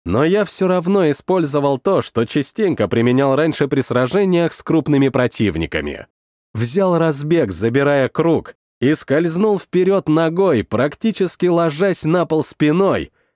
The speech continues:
и выставив один из мечей для прямого удара. Секунда, и я был уже под щитом голема.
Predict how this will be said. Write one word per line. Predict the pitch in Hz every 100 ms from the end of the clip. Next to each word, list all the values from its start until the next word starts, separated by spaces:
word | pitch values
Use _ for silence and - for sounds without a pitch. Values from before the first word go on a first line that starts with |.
| -
и | 135
выставив | 196 226 - 185 180 -
один | 160 165 180
из | 175 113
мечей | 135 165 - 220 208
для | 180 190
прямого | 170 165 156 147 147 135
удара. | 113 107 87 71 65 - _ _ _ _
Секунда, | - - 208 170 - 226 165 117 82 - _ -
и |
я | 208 175 196
был | 175 214 226
уже | 208 160 190
под | 180 151
щитом | - 156 143 131 107
голема. | 107 92 78 71 71 50